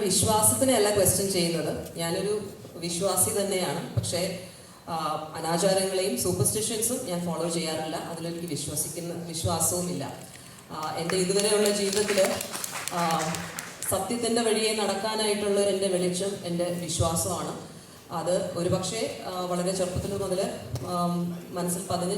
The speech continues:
ചില ബിംബങ്ങൾ ഉണ്ടായിരിക്കാം. പക്ഷേ ആ ബിംബങ്ങളല്ല എനിക്ക് അതിനപ്പുറമുള്ള ഒരു, ആ, സത്യമാണെന്ന് എനിക്കുള്ള തിരിച്ചറിവുണ്ട്. ആ,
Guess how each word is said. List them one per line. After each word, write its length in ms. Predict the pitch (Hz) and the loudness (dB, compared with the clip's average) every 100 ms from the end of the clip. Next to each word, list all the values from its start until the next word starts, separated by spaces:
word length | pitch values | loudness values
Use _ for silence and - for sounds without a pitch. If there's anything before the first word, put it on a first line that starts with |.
| 233 | -2
ചില 100 | 208 | -2
ബിംബങ്ങൾ 420 | 185 180 180 196 175 | -2 -2 -2 0 0
ഉണ്ടായിരിക്കാം. 560 | 160 180 185 196 180 175 - - - | 2 2 2 0 -2 -4 -8 -6 -2
പക്ഷേ 200 | - 196 | 0 0
ആ 120 | 190 196 | 0 0
ബിംബങ്ങളല്ല 600 | 180 196 214 240 208 208 262 196 | 2 2 4 4 4 4 4 2
എനിക്ക് 260 | 185 196 202 - | 0 2 0 2
അതിനപ്പുറമുള്ള 640 | 175 185 175 196 202 190 190 190 | 0 0 2 2 2 2 2 4
ഒരു, 120 | 202 190 - | 4 2 -2
ആ, 20 | 180 180 175 | 0 0 0
സത്യമാണെന്ന് 680 | 175 196 196 175 175 214 262 - 175 | 0 0 0 0 0 0 -2 -4 -2
എനിക്കുള്ള 300 | 175 175 175 175 | 0 2 2 0
തിരിച്ചറിവുണ്ട്. 640 | - 196 202 196 - 165 - - - - - | -2 0 2 2 0 -2 -4 -10 -14 -16 -14
ആ, 20 | - | -4